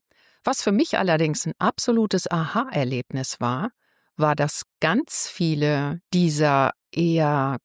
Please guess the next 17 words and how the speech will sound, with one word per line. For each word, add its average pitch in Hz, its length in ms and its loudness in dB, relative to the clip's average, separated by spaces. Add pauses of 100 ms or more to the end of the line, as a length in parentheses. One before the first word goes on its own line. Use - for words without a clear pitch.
kritischen, 151 760 -2
schlechten 190 540 -2
und 156 160 -2
unangenehmen 160 880 4
Zusammenarbeitserfahrungen 143 1900 0 (840)
relativ 202 600 0
schnell 196 420 2
als - 340 -2
Spannungen 208 840 0
und 170 200 -4
Konflikte - 680 -6
erlebt 113 500 -10
werden, 90 440 -8 (800)
unangenehm 131 840 0 (120)
erlebt 127 520 -6
werden. 131 400 -6 (1500)
Und 220 360 0